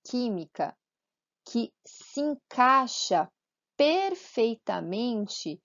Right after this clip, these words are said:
nos receptores de serotonina e, consequentemente, induz aumento da atividade serotoninérgica. Então, se uma pessoa estiver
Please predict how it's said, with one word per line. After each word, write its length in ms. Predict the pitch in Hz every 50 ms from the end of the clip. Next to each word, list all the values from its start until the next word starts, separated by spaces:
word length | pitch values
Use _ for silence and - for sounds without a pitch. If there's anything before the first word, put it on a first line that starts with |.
| _ _ _ _ _
nos 220 | - 190 208 202 -
receptores 920 | 240 220 220 220 - 240 226 233 _ _ - 208 196 190 190 196 208 196
de 140 | 190 208 208
serotonina 960 | - - 214 202 196 196 196 - 240 240 226 202 180 180 175 165 165 175 - _ _ _ _ _ _ _ _ _ _
e, 80 | 226 226
consequentemente, 1600 | - - - 349 392 381 - 269 254 - - 190 185 190 185 - 170 165 175 196 233 247 262 240 214 202 - - - - 156 - - _ _ _ _ _ _ _ _ _ _ _ _ _
induz 800 | 233 240 254 247 208 202 247 277 294 330 349 - - - - - _ _ _
aumento 960 | - 247 269 277 277 269 254 247 240 240 240 254 262 254 _ - 294 285 - _ _
da 200 | 214 233 240 247
atividade 1080 | 247 247 - - 254 226 226 247 214 196 196 190 190 185 185 185 175 185 208 233 247 254 _
serotoninérgica. 1700 | _ - - _ - - 233 233 240 240 247 247 - - 240 226 226 240 254 247 220 202 190 185 185 175 165 170 170 _ - 156 160 _ _ _ _ _ _ _ _
Então, 300 | 233 240 233 285 330 370
se 140 | 370 - -
uma 140 | 427 370
pessoa 400 | - - 226 226 - - 214 190
estiver 480 | 185 190 185 - 196 175 170 165 151 156